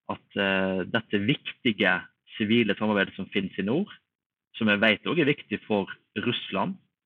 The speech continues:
og, og ikke minst russere, eh, at da ikke, eh, blir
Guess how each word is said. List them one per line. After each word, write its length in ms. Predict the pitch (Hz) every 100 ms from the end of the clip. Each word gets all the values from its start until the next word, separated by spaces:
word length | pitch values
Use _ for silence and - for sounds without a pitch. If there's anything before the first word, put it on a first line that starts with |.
| -
og, 80 | 123 117
og 160 | 127 117
ikke 160 | 117
minst 240 | 107 98 - _
russere, 600 | 110 113 147 - 92 117 185 _ _ - - _ _ _
eh, 580 | 107 104 101 101 98 98
at 160 | - 104 -
da 120 | 120 101
ikke, 380 | 82 - - 95 90 - _ -
eh, 500 | 95 92 90 90 90 95 92
blir 280 | 104 98